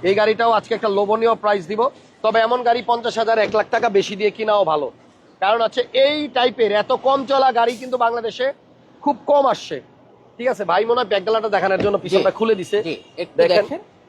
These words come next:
Speaker 1: একটা রিকন্ডিশন, আহ, গাড়ি যেরকম থাকে, এটার কন্ডিশনটা ওইরকমই আছে। দেখেন, অরিজিনাল তেলের গাড়ি।
Speaker 2: জি।
Speaker 1: কখনোই আপনার গ্যাস হয় নাই, আপনি আনরেজিস্টার্ড গাড়ি কিনলেও কিন্তু এমনই পাবেন।
Speaker 2: জি।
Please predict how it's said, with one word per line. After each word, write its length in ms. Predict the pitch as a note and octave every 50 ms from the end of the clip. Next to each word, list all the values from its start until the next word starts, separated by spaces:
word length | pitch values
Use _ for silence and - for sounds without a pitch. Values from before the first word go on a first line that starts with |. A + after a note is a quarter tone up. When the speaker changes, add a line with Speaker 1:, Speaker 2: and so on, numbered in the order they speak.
| _ -
Speaker 1:
একটা 200 | F3+ F3 - G3
রিকন্ডিশন, 580 | F#3 G#3 G#3 A#3+ A3+ A3 G#3+ G3+ - A#3 G#3+
আহ, 400 | G#3+ - - E3+ F3 F3 F3 E3
গাড়ি 340 | E3 F3+ F#3 F#3+ G3 G#3 - -
যেরকম 400 | C#3 E3 F#3+ G3 F#3+ F#3+ F#3+ F#3+
থাকে, 300 | F#3+ G3 G3 - A#3+ A#3 - - _ _ _ -
এটার 200 | F3+ F3 E3 D#3+
কন্ডিশনটা 480 | - F3 E3+ F3 D#3+ - D#3+ C#3+ D#3
ওইরকমই 400 | D3+ D#3 D#3 D#3 D3+ D3+ C#3 C#3
আছে। 200 | C3 A#2+ - -
দেখেন, 200 | B2 C3+ D3 F3 - - - - - - - - - - - - - -
অরিজিনাল 440 | G3 A3+ B3 B3+ A#3+ C4 C4 B3+ A#3+
তেলের 280 | - B3 A#3 A3 G3+ F3
গাড়ি। 200 | D#3+ C#3 B2 A#2 - _ _ _ _ -
Speaker 2:
জি। 100 | B2 G2+ - - _ -
Speaker 1:
কখনোই 360 | A3+ G3+ B3+ B3+ C4 C4 B3+
আপনার 320 | B3 A#3 - B3+ A#3+ A#3+
গ্যাস 280 | F#3 F3+ G3 F#3 - G#3+
হয় 80 | G#3
নাই, 160 | G#3 A3 A#3+ B3
আপনি 240 | - G#3 - A#3
আনরেজিস্টার্ড 560 | G#3+ G#3 A3 A#3+ B3 A#3+ A#3+ - - B3 G#3 G#3
গাড়ি 160 | G#3+ G#3 G#3+
কিনলেও 260 | F#3 A#3+ A#3+ B3 A#3+
কিন্তু 220 | G#3 A#3 A3+ A#3+
এমনই 280 | A3+ A3 A3+ A#3 A3+ G3+
পাবেন। 280 | E3 E3+ C3+ C3 A2+ G#2 - - -
Speaker 2:
জি। 200 | D3 D#3+ D3+ -